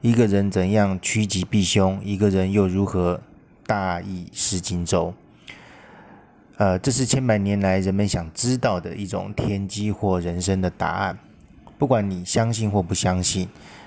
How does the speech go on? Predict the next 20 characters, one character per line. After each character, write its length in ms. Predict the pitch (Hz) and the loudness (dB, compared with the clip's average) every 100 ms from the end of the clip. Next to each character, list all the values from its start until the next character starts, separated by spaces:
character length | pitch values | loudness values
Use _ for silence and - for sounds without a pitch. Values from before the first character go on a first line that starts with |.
| - | -8
人 240 | 95 95 123 | 0 2 4
的 80 | 123 | 4
命 180 | 120 | 4
运 240 | 117 107 92 | 4 4 2
总 220 | 101 101 | -2 -4
是 160 | 107 104 | -2 0
像 260 | 107 101 | 2 0
只 180 | 95 95 | -2 -2
无 200 | 98 104 | -2 0
形 240 | - 123 | 2 4
的 80 | 95 | 4
手， 320 | - - - - - - - - | 2 0 -2 -8 -18 -20 -20 -6
在 240 | - 95 90 | 0 2 2
干 260 | - 110 | -2 0
扰 180 | 104 85 | 0 -2
着 160 | 82 95 | -2 -2
我 200 | 92 92 | -2 -4
们 240 | 95 98 | -4 -6
每 400 | 101 98 90 95 | -6 -6 -4 -6
天 480 | 98 - 101 101 | -4 -2 0 -2